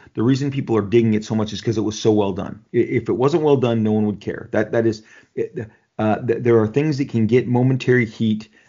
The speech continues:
by the virtue of, you know, being, being of the week. Like you said, m-, sometimes there's just nothing out and people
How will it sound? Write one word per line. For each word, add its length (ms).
by 240
the 120
virtue 720
of, 320
you 120
know, 220
being, 580
being 400
of 240
the 80
week. 400
Like 200
you 140
said, 380
m-, 180
sometimes 460
there's 120
just 160
nothing 380
out 240
and 80
people 460